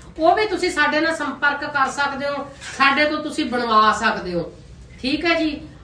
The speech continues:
ਅਗਰ ਕਿਸੇ ਨੂੰ ਸ਼ੂਗਰ ਹੈ, ਉਹ ਵੀ ਸਾਡੇ ਨਾਲ ਸੰਪਰਕ ਕਰੋ। ਸ਼ੂਗਰ ਵਾਲੀ ਪੰਜੀਰੀ ਵੀ ਆਪਾਂ ਤਿਆਰ ਕਰਦੇ ਹਾਂ ਜੀ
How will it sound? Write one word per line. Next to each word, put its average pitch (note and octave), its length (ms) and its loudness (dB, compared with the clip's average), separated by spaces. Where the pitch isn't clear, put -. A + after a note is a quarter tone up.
ਅਗਰ F4 120 2
ਕਿਸੇ D#4+ 240 -2
ਨੂੰ D#4+ 140 2
ਸ਼ੂਗਰ D4 360 -2
ਹੈ, D#4 140 6
ਉਹ D4+ 220 0
ਵੀ F4 60 0
ਸਾਡੇ C#4 260 -2
ਨਾਲ C#4 120 -4
ਸੰਪਰਕ C4 520 -2
ਕਰੋ। C4+ 200 -6
ਸ਼ੂਗਰ B3+ 260 -10
ਵਾਲੀ C4 180 2
ਪੰਜੀਰੀ C4 340 -10
ਵੀ C#4+ 120 -10
ਆਪਾਂ C4 220 -4
ਤਿਆਰ B3+ 240 -2
ਕਰਦੇ A#3 320 -6
ਹਾਂ B3+ 80 -2
ਜੀ B3+ 180 -8